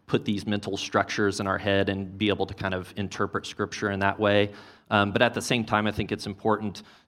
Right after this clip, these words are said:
to look at it in total, because when Paul was writing this, he didn't, you know,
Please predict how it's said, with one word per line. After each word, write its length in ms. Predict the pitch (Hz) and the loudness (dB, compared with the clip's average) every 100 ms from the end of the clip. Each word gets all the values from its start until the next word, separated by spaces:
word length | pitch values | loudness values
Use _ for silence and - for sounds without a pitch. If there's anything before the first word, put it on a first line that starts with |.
| - | -4
to 120 | 104 | -2
look 260 | 95 107 107 | 2 2 4
at 180 | 98 | 4
it 160 | 98 95 - _ - | 4 -2 -8 _ -14
in 240 | - 98 | -8 -6
total, 420 | - 113 107 101 | -2 2 4 4
because 600 | 98 98 98 101 98 98 107 | 0 -4 0 0 0 -4 -8
when 140 | 98 | -8
Paul 280 | - 110 107 | 4 4 6
was 160 | 98 | 2
writing 320 | 101 101 101 101 | 4 4 2 0
this, 360 | 104 107 - | -2 -2 -6
he 140 | - 104 | -4 0
didn't, 340 | 110 104 101 - - - - | 0 0 -6 -14 -20 -18 -6
you 140 | 104 | 0
know, 260 | 98 95 | 2 0